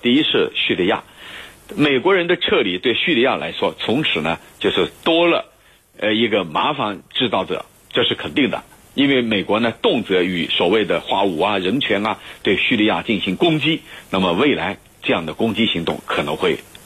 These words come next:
这个减少，甚至不会再有。第二个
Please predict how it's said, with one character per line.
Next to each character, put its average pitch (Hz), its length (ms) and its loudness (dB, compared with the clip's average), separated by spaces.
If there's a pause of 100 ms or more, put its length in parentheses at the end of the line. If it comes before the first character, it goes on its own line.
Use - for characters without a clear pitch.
(400)
这 92 120 -2
个 80 200 2
减 98 240 0
少， - 220 -4 (120)
甚 104 140 0
至 87 80 -4
不 101 140 -2
会 123 120 2
再 120 140 0
有。 82 200 -6 (460)
第 233 140 2
二 127 160 0
个 87 240 -6